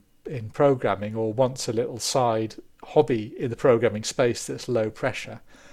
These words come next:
Fitbit watch faces is a very nice experience to develop. You do it in Visual Studio Code,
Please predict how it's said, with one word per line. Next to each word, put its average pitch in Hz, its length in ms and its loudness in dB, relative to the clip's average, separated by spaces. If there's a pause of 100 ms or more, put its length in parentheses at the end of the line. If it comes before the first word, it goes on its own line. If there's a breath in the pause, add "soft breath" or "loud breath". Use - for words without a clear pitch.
(260 loud breath)
Fitbit 156 400 2
watch 143 220 -4
faces 131 400 -4
is 131 60 -6
a 123 80 -2
very 127 200 0
nice 127 300 -6
experience 143 560 -4
to - 100 -14
develop. 123 400 -2 (380)
You 123 140 -2
do 127 100 6
it 131 80 4
in 98 60 -10
Visual 107 240 -4
Studio 101 340 -4
Code, 139 520 -2